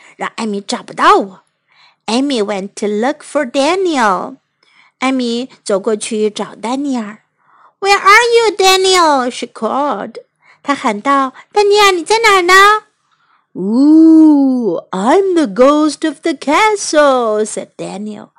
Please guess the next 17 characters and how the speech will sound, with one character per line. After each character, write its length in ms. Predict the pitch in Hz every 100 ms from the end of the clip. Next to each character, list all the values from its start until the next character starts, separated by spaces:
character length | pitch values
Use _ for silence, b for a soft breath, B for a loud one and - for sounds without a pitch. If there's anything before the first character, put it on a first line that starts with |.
| b b b b
丹 160 | 202
尼 100 | 185
尔 140 | 180 180
说 400 | - 202 202 233 B B B B -
，“哦， 640 | 170 175 - 214 208 196
我 180 | 185 185
是 200 | - 233
城 280 | - - 247
堡 200 | 269 277
里 160 | 269
的 120 | 247 277
鬼。” 920 | 269 226 208 254 294 311 285 240 240 _ _ _ _ _ _ _ -
"You 180 | 359 440 508
are 80 | 359
not 320 | 262 226 233
a 160 | 302 311 -
ghost," 600 | 330 453 523 254 -